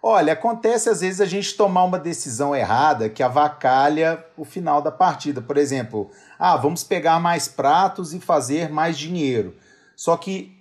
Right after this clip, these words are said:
a gente precisa de um combo de três coisas: estrela, dinheiro e pratos servidos. Então, às vezes, a gente foca no dinheiro e esquece as estrelas. Foca nas estrelas, esquece a quantidade de prato.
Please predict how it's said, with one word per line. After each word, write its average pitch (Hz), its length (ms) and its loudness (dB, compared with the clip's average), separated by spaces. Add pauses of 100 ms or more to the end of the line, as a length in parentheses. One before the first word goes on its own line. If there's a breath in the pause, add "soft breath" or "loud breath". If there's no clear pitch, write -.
(140)
a 135 80 -4
gente 139 220 -8
precisa 165 380 -8
de 151 100 -8
um 180 80 -6
combo 170 300 -6
de 156 100 -8
três 190 380 -4
coisas: 110 400 -2
estrela, 160 640 0
dinheiro 160 520 -4
e 196 60 -4
pratos 156 440 0
servidos. 123 720 -8 (380 soft breath)
Então, 151 220 2
às 196 140 2
vezes, 175 140 -4
a - 20 -8
gente 190 180 -6
foca 175 360 0
no 165 100 -4
dinheiro 147 440 -4
e 165 60 -4
esquece 151 460 -4
as 143 80 -14
estrelas. 139 720 -4
Foca 147 320 -2
nas 135 140 -8
estrelas, 135 600 -6
esquece 143 360 -6
a - 40 -10
quantidade 143 480 -4
de - 60 -20
prato. 131 480 0